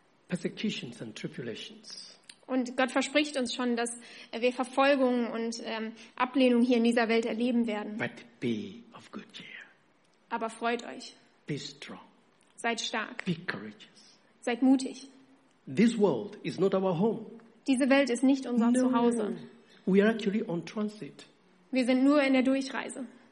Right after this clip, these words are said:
Speaker 1: I don't know how long we will be here.
Speaker 2: Ich
Speaker 1: I
Speaker 2: weiß
Speaker 1: don't
Speaker 2: nicht,
Speaker 1: know.
Speaker 2: wie lange wir in der Durchreise
Speaker 1: But
Speaker 2: sein werden.
Speaker 1: always prepare yourself for eternity.
Speaker 2: Aber bereite dich immer für die Ewigkeit vor.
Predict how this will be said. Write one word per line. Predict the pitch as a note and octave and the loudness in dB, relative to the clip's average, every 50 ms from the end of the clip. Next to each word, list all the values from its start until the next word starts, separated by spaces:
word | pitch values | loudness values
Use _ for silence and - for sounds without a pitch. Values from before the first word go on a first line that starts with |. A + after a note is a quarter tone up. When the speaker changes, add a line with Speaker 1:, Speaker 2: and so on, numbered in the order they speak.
| - - | -4 -2
Speaker 1:
I | D#3+ | 0
don't | D#3+ F#3 B3 A#3+ | 2 4 4 4
know | B3 B3 A#3+ A3+ - - | 4 4 2 0 -2 0
how | - G#3 G#3 G#3 | 2 2 4 4
long | G#3 G3+ G#3 G#3+ G#3 G3 | 4 2 2 2 2 0
we | G3+ G3+ | 0 0
will | G#3 G#3+ | 0 0
be | G#3+ A#3 A3+ | 0 -2 -2
here. | G#3+ - B3 A3+ - - - - - - - | -2 -2 -2 -2 -2 -4 -8 -12 -16 -10 -8
Speaker 2:
Ich | B3+ A#3+ | -8 -2
Speaker 1:
I | - B3+ | 2 4
Speaker 2:
weiß | B3 C4+ | 4 6
Speaker 1:
don't | - | 8
Speaker 2:
nicht, | C4 B3 B3+ | 8 6 6
Speaker 1:
know. | C4 | 6
Speaker 2:
wie | B3 A#3 | 4 4
lange | A#3+ A#3+ B3+ C#4+ C#4+ | 4 6 6 4 4
wir | C4 C#4+ | 4 4
in | C#4+ C#4+ | 4 4
der | C#4+ B3+ | 4 4
Durchreise | C#4+ D4 D4 D4 - C#4 C#4+ C#4 | 4 2 0 0 0 0 2 2
Speaker 1:
But | C#4+ C#4 | 2 2
Speaker 2:
sein | D4 C#4+ D4 C#4+ | 2 2 2 4
werden. | C#4+ D4 D4 - | 4 4 4 4
Speaker 1:
always | F3+ F3+ F3 F3+ F3 E3 E3 D#3+ - - - - | 4 6 4 4 2 2 -2 -4 -8 -12 -12 -8
prepare | - D3 C3+ - - C3 | -6 -6 -6 -4 -6 -6
yourself | A#2+ A#2+ A2+ - - B2+ A#2 A#2+ - | -6 -8 -10 -12 -10 -8 -10 -10 -10
for | - A#2+ | -12 -12
eternity. | A#2 G#2+ - A#3+ A3+ A3 - - - - - - - - _ _ | -12 -12 -12 -12 -12 -12 -14 -16 -16 -18 -20 -20 -20 -20 _ _
Speaker 2:
Aber | - - A3+ A#3 A#3 | 0 2 4 4 6
bereite | A3 A#3+ A#3+ A#3 A#3+ A#3+ A#3+ | 4 4 4 4 4 4 2
dich | B3 A#3+ - - | 0 0 0 2
immer | - C4 B3+ B3 A#3+ | 4 4 6 4 4
für | B3 - A3+ | 2 0 0
die | A3+ A3+ - G#3+ | 0 2 2 2
Ewigkeit | G#3+ G#3+ G#3+ G#3+ - - A3 A3+ A#3 | 2 0 0 -2 -4 -8 -8 -8 -8
vor. | - - - C4 | -10 -12 -12 -12